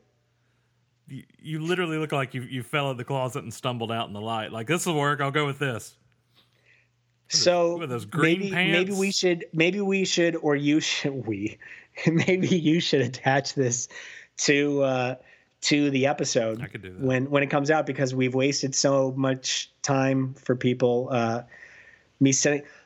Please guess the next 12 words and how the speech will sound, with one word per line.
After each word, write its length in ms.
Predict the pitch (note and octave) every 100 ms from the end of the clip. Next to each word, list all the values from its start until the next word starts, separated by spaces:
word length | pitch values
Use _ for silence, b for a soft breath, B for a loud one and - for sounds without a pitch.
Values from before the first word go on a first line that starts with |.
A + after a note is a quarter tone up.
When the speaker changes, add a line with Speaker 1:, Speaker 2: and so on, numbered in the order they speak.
| B
Speaker 2:
"Look 180 | D#3+ B3+
at 160 | G#3
Doug's 280 | F3 F#3+ F3
tie 260 | - F3+ F#3
is 140 | E3
tucked 320 | - D#3 D3
in." 240 | D#3 G2+ F2 _ -
Speaker 1:
Look 180 | E3 G#3+
how 180 | B3+ A#3+
earnest 460 | D3 D#3+ D3 -
Doug 380 | C3 A#2+ G#2+ -
is. 220 | A#2+ G#2+